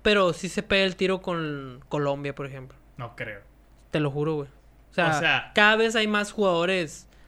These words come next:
Speaker 2: o sea, estoy de
Speaker 1: sudamericanos
Speaker 2: acuerdo.
Speaker 1: que
Speaker 2: Es-,
Speaker 1: juegan en Europa, pues.
Speaker 2: sí, simplemente ve las estadísticas. Sí viste de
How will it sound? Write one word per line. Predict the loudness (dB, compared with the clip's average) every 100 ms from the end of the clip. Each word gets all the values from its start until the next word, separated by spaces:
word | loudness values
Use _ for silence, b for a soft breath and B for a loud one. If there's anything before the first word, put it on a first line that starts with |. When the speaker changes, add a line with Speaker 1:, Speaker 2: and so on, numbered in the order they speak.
| b
Speaker 2:
o | -2
sea, | 0
estoy | 4
de | 6
Speaker 1:
sudamericanos | 6 6 4 6 6
Speaker 2:
acuerdo. | 6
Speaker 1:
que | 2
Speaker 2:
Es-, | 2
Speaker 1:
juegan | 0 0
en | 0
Europa, | 0 0 -2 -4
pues. | -4 2
Speaker 2:
sí, | 2 2 -4 -20
simplemente | -12 -6 -4 -2 -2 -2
ve | -2
las | -2 -4
estadísticas. | -4 -2 -2 -2 -6 -6 -6
Sí | -10
viste | -10 -6 -4
de | -2 -2 -4